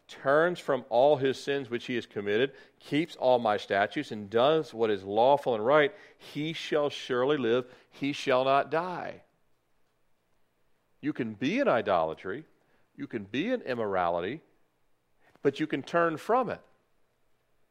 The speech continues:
And Israel had turned from it. Moses turned them away from sin and to what? Mount Sinai, the law, the commandments were given. They turned away. They actually did forsake their, it, it wasn't without a bit of a fight.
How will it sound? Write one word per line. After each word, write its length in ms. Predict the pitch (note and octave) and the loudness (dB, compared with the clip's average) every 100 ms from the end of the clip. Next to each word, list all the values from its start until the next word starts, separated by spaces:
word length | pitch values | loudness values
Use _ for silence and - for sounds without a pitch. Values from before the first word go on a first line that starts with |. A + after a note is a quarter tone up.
| _ | _
And 80 | G2+ | -16
Israel 380 | F#2+ A#2 A#2+ C#3+ | -6 -4 0 0
had 320 | C3+ F3+ A3 | 2 0 0
turned 300 | - E3+ C3+ | 0 -2 -2
from 240 | - B2 G2 | 0 0 0
it. 100 | F#2 | 4
Moses 520 | A#2+ E3 G#3 F3+ - | 8 10 10 8 2
turned 420 | - E3 E3 E3 | 0 2 2 4
them 140 | D#3+ D#3 | 4 6
away 680 | C#3+ B2+ B2+ D3 F3+ B3 | 4 2 4 6 6 4
from 300 | A#3 G3 D#3+ | 2 0 -2
sin 500 | C#3 - C#3 C3+ D#3+ - _ | -4 -4 0 0 -2 -10 _
and 180 | B2 B2+ | -8 -4
to 120 | - | 0
what? 340 | E3+ E3+ G2 - - _ | 4 6 4 -2 -20 _
Mount 260 | - G#2+ G#2 | 0 0 0
Sinai, 600 | - C3+ C#3 A2+ D#2+ - - _ _ | -2 0 0 -2 -2 -4 -16 _ _
the 120 | A2+ | -2
law, 520 | A#2 C#3 A#2+ F2+ D#2+ - _ _ | 4 4 6 2 -2 -10 _ _
the 60 | - | -16
commandments 680 | - A2 B2 C#3 C3 A#2 - | -10 -2 -2 0 -4 -8 -8
were 120 | G2+ | -8
given. 320 | G#2 F#2+ E2+ | -4 -6 -4
They 100 | G2 | -8
turned 400 | - - C#3+ C#3 | -6 -2 0 0
away. 400 | B2 A#2 D3+ D#3 - - - | 0 4 4 2 -2 -14 2
They 100 | G#2 | 4
actually 280 | A#2+ - | 4 2
did 260 | B2 A#2 F3 | -6 -2 -2
forsake 480 | - F#3 - C3+ - | -2 -2 0 0 0
their, 200 | B2 - _ _ | -4 -4 _ _
it, 120 | G#2 G2+ | -16 -12
it 180 | G#2 - _ | -14 -14 _
wasn't 340 | - G#2+ G#2+ A2+ | -6 -4 -4 -4
without 260 | A2 A2+ | 0 2
a 20 | G#2 | 2
bit 140 | A#2 | 0
of 100 | A2 | -2
a 60 | G#2 | -2
fight. 340 | - D#3 G#3 | 2 2 0